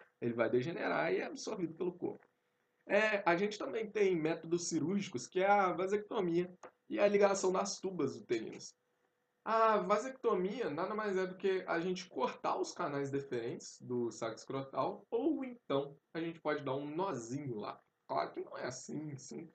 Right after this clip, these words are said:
mas essa é a ideia. E a ligação das tubas uterinas é basicamente a mesma coisa. Ou a gente pode cortar as tubas uterinas,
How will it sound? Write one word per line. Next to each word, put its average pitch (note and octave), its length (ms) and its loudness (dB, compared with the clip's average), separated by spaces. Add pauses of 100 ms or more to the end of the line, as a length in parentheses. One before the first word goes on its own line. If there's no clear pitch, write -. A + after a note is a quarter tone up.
mas C#3 420 -6
essa C3+ 260 -2
é D3 40 -2
a - 20 -2
ideia. - 320 -6 (460)
E G#3 260 -6
a F3+ 80 4
ligação G3 420 2
das F#3 180 -2
tubas F3+ 180 -10
uterinas F#3 420 2
é F3+ 60 0
basicamente F#3 560 -4
a - 20 -2
mesma G3+ 240 0
coisa. A#2 300 2 (320)
Ou A3 240 6
a G#3+ 80 4
gente G#3 220 0
pode E3 260 -2
cortar F#3 540 0
as - 180 -8
tubas C#3+ 380 -2
uterinas, C3+ 580 -10